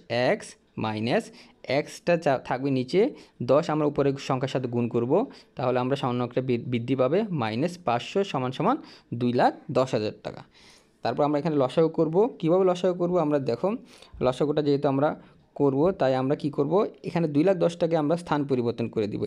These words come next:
এই দুই লাখ দশটাকে আমরা স্থান পরিবর্তন করে দিব, তাহলে দুই লাখ দশ, দুই লাখ দশ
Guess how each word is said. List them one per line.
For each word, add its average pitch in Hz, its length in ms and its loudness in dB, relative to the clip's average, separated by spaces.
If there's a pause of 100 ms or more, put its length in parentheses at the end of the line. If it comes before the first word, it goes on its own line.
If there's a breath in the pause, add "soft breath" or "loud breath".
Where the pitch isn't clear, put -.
এই 123 100 -2
দুই 123 140 -2
লাখ 131 140 2
দশটাকে 135 420 0
আমরা 165 340 2
স্থান 139 280 -4
পরিবর্তন 143 400 0
করে 143 180 0
দিব, 160 260 0 (400 loud breath)
তাহলে 127 220 0
দুই 127 140 -2
লাখ 135 120 2
দশ, 165 240 0
দুই 143 140 -2
লাখ 127 120 2
দশ 151 280 -2